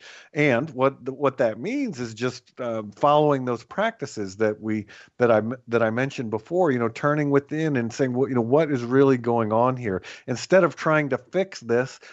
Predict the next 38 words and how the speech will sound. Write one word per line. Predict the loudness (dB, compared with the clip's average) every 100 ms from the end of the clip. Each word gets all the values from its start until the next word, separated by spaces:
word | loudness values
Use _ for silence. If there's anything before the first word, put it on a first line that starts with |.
| -14 -2
why | 0
don't | 2 2
I | 0
just | -2 -10
take | -4 -4 -2
a |
moment | -2 0 0 -2 -4
and | -8 -8
sit | -10 -8 -4
with | 0 0 0
it | -4 -6 -20 -20 -6
so | -2 2
that | 4
I | 4 2
can | -4 -6
really | -2 0 0 -2
get | -2 -2
a |
sense | -4 -4 -6 -8 -18 -8
of | -4
what | 2 2
it | 2
is? | 0 0 -2
Because | -8 -8 -8 -6
sometimes, | -4 -2 0 -2 -2 -8 -14 -20 _ _ -16 -4
uh, | -2
there's | 2 2 2
just | -2 -2
something | -2 0 -2
I'm | -2
trying | -2 -2 0
to | -2 -2
avoid. | -2 0 -2 -6 _ _ _
Right? | 0 2 0
If | -4 0
I | 2
feel | 2 -2 -2
uncomfortable, | -4 -6 -8 -8 -10 -8 -4 -4